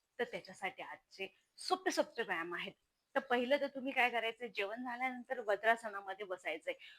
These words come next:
दोन्ही पायांना पलटी मारून तुम्हाला वज्रासनामध्ये बसलं ना तरी तुमचं जेवण पचायला मदत होईल.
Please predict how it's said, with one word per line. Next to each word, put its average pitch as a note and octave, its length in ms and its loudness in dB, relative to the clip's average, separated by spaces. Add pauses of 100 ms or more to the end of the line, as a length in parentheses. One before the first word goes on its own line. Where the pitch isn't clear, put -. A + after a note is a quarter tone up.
(220)
दोन्ही A3+ 240 2
पायांना A#3 580 4 (420)
पलटी D4 280 12
मारून C#4 320 6
तुम्हाला A#3+ 580 0
वज्रासनामध्ये A3+ 840 2
बसलं B3 360 -4
ना G#3+ 120 -2 (280)
तरी B3+ 140 2
तुमचं A#3+ 280 -4
जेवण G#3+ 320 0 (140)
पचायला A3 440 2 (400)
मदत F3 340 0
होईल. E3+ 160 -6